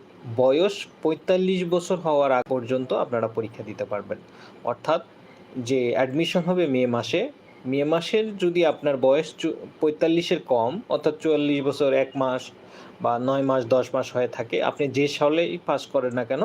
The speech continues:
আপনার বয়স পঁয়তাল্লিশ বছরের নিচে হলেই আপনি অ্যাডমিশন পরীক্ষায় অংশগ্রহণ করতে পারবেন এবং অ্যাডমিশন নিতে পারবেন, এক নম্বর বিষয়।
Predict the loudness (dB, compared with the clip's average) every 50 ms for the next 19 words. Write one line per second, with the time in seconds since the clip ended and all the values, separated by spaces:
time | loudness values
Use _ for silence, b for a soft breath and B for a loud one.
0 | -2 -2 -4 -4 -4 -4 -4 -2 0 0 0 0 -2 -6 -6 -6 -4 -4 -2 -2
1 | -2 -2 -2 -2 -2 -4 -4 -4 -4 -2 -2 -2 -2 -4 -10 B B B B B
2 | B -6 -4 -2 -2 -2 0 0 0 0 2 2 2 2 0 0 -2 -2 -4 -4
3 | -4 -2 -4 -4 -4 -4 -4 -4 -2 -2 -2 -2 -4 -8 -16 -20 -20 -20 -20 -14
4 | -8 -4 -4 -4 -4 -4 -4 -4 -2 0 0 -2 -2 -2 -2 0 0 0 0 0
5 | -2 -2 -2 0 0 0 2 2 2 2 0 -2 -2 -8 B B B B B B
6 | -2 -2 0 0 -2 -2 -2 -2 -2 -2 -2 -2 -4 -6 B B B B B -10
7 | -6 -6 -6 -4 -2 -2 -4 -4 -6 -10 -20 -20 -20 -20 -8 -4 -2 -2 -2 -2
8 | -4 -8 -10 -12 -20 -12 -8 -8 -8 -6 -4 -4 -4 -4 -4 -4 -4 -4 -4 -4